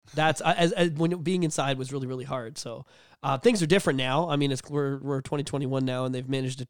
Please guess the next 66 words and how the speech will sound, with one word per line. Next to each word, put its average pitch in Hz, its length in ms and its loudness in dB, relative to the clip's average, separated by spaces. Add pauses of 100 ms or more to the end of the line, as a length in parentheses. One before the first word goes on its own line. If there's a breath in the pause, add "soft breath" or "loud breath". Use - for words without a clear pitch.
bring 135 240 -4
that 127 120 -6
around. 127 460 -8 (340)
But 123 120 -12
man, 139 240 -2
it 127 100 -4
was 127 100 -6
sad 127 540 -6
for - 140 -12
a - 20 -10
little 123 200 -6
while 117 200 -8
there. 123 340 -12
And 131 300 -10
de-, 139 160 -6 (140)
you 147 80 -4
know, 123 200 -8 (420)
everybody, 156 420 2
the, 139 440 -14 (220)
the 151 80 -8
dealerships 156 480 -2
got 139 160 -2
this 131 140 -6
horrible 156 300 0
reputation 147 520 -4
for 143 80 -10
ripping 135 240 -6
people 127 260 -10
off, 147 440 -8 (380)
and 147 120 0
it 147 140 -2
finally 175 240 4
caught 190 160 2
up - 100 -2
to 320 80 -2
them. 135 160 -4 (100)
You 151 100 0
know, 156 60 2
nobody 175 280 0
was 147 120 -4
going, 147 360 -2
and 131 100 -8
there 139 60 -6
was 135 120 -8
a 135 60 -10
few 160 140 -6
years 143 240 -4
there 139 140 -6
where 139 100 -6
dealers 143 360 -6
were 127 60 -12
closing 135 400 -6
left, 127 260 -12
right, 143 120 -2
and 131 100 -10
center. 135 240 -6
G 135 240 -6
M 131 140 -6
dropped 127 260 -10
Pontiac, 147 540 -4
they 147 80 -14
dropped - 340 -10
Hummer, 139 240 -6
they - 140 -16
dropped - 260 -12
Saturn, 143 520 -4